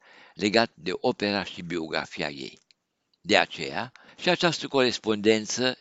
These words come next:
dedicată zilei de naștere a Hertei Müller, este numai o evocare subiectivă a unor întâmplări și momente minaturale, o schiță sumară a unui portret.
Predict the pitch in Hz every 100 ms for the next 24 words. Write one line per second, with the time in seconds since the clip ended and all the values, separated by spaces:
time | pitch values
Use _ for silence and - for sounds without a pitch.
0 | - 95 90 82 95 - 87 87 131 113
1 | 92 87 92 117 - 92 87 87 - 80
2 | 80 120 - 80 76 80 107 123 _ _
3 | - 107 - 107 117 110 - 90 95 87
4 | 90 110 110 98 - 135 123 - - 113
5 | 110 110 110 85 92 98 95 - 95 85
6 | 87 92 104 127 - _ - _ - 113
7 | 95 107 123 101 95 107 95 82 - 78
8 | 76 80 101 120 _ _ _ - 107 -
9 | - 143 - 101 - 90 104 123 113 113
10 | 92 _ - 82 82 87 85 - 73 78
11 | - 73 - -